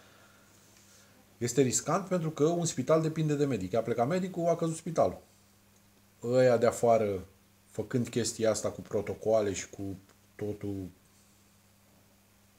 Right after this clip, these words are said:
încasetat, pus acolo, nu mai depinde de medici. A plecat medicul, vine altul,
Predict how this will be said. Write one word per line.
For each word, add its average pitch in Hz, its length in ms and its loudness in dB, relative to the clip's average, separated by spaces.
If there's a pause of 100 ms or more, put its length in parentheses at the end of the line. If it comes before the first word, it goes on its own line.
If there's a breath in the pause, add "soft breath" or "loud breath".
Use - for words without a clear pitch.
încasetat, 107 800 -4
pus - 260 -10
acolo, 220 440 -2
nu 208 120 -4
mai 214 160 -2
depinde 151 380 -2
de 101 100 -4
medici. 82 240 -8
A 113 60 4
plecat 127 320 -4
medicul, 202 320 -6
vine 190 180 -8
altul, 170 320 0